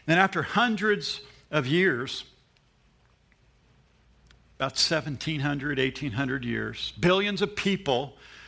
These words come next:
on the pre-diluvial world or planet, the antediluvial people that lived before the flood, billions of people. God looks on all of humanity, and instead of devotion and obedience and,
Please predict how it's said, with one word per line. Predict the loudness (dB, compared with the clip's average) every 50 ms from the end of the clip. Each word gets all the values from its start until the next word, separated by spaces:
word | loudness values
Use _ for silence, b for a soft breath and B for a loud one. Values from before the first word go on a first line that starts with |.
| B B B B B B B B B -4
on | -4 -2 0 2
the | 0 0 0 -2 -8 -16 -20 _ _ _ _ _ _ _ _ _ _ _ _ _ _ _ _ _ _ _ _ -4
pre-diluvial | 0 2 4 4 4 2 0 0 0 2 2 2 2 2 2 0 0 0 -2 -4 -6 -10 -16 -20 _ -12 -8
world | -2 0 0 0 0 0 0 -2 -2 -4 -6 -8 -6
or | -6 -6
planet, | -6 -6 -6 -2 -2 0 0 0 -2 -4 -6 -8 -16 _ _ _ -8
the | -4 -2 0
antediluvial | 0 0 -2 -2 -6 -6 -4 -4 -2 -2 -4 -2 -2 -4 -6
people | -6 -6 -6 -6 -6 -6 -8 -10 -8
that | -8 -8 -8 -4
lived | 0 2 4 4 4 2 -2 -8 -14 B B B B B B 0
before | 0 0 0 -4 -4 0 2 2 4 4 4 2 2
the | 0 -2 -4
flood, | -6 -6 -4 0 2 2 2 2 -2 -4 -2
billions | 0 2 2 4 2 2 0 -4
of | -6 -4
people. | -2 -2 -2 -2 -2 -6 -6 -6 -10 -16 -20 B B B B B B
God | 4 6 6 6 6
looks | 2 0 0 0 0
on | 0 2 2
all | 4 6 6 6 4
of | 2 -2
humanity, | -2 -4 -4 -2 0 0 2 0 0 0 -2 -2 -4 -4 -10 -18 -20 B B B B B B B B B B B B B B
and | 0 2
instead | 2 4 4 4 4
of | 4 4 0
devotion | -2 2 4 6 6 6 4 0 -2 -2 -2 -2 0
and | 0 0
obedience | 0 2 2 4 4 6 4 4 4 2 2 2 2 2 2 2
and, | 2 0 0 -2 -4 -4 -6 -8